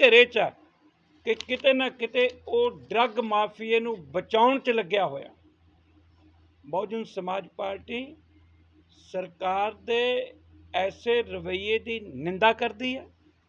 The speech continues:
ਔਰ ਮੈਂ ਸਰਕਾਰ ਨੂੰ ਇਹ ਕਹਿਣਾ ਚਾਹੁੰਦਾ ਕਿ ਇਹ ਵਰਤਾਰਾ ਬੀਐਸਪੀ ਚੁੱਪਚਾਪ ਬਰਦਾਸ਼ਤ ਨਹੀਂ ਕਰੂਗੀ।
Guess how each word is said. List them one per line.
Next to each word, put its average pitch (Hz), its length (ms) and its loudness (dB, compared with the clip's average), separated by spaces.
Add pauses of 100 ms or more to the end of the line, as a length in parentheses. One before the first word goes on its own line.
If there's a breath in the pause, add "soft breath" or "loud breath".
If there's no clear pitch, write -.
(840)
ਔਰ 233 200 2 (260)
ਮੈਂ 247 440 2 (480)
ਸਰਕਾਰ 208 520 0
ਨੂੰ 262 220 -6
ਇਹ 240 60 -2 (100)
ਕਹਿਣਾ 247 260 2
ਚਾਹੁੰਦਾ 262 320 2 (1080)
ਕਿ 240 60 4 (120)
ਇਹ 269 160 8 (100)
ਵਰਤਾਰਾ 214 800 2 (800)
ਬੀਐਸਪੀ 247 640 0
ਚੁੱਪਚਾਪ 247 600 -4
ਬਰਦਾਸ਼ਤ 202 520 -2
ਨਹੀਂ 180 340 -2
ਕਰੂਗੀ। 254 460 -2